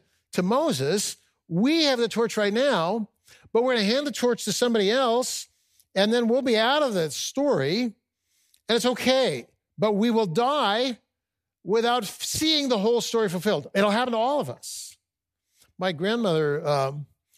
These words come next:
who was so instrumental in my faith, died of cancer. And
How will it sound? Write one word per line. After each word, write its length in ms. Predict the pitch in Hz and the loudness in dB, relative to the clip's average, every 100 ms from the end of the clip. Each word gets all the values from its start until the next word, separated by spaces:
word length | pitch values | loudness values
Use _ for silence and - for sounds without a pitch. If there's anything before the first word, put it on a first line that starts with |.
| _ | _
who 80 | 190 | -2
was 140 | 170 | 0
so 420 | - - 277 285 254 | -2 0 2 2 0
instrumental 340 | - 190 180 | -2 -4 -2
in 60 | 165 | -2
my 40 | |
faith, 580 | - 175 131 135 - - _ _ _ _ _ - 123 | -2 -2 -2 -4 -12 -16 _ _ _ _ _ -12 -2
died 300 | 175 208 208 | 2 2 0
of 160 | 147 | -4
cancer. 760 | - 220 185 - 117 131 185 - _ _ _ _ _ _ _ _ _ _ - | -4 -2 0 -4 -8 -8 -8 -10 _ _ _ _ _ _ _ _ _ _ -2
And 180 | 196 | -2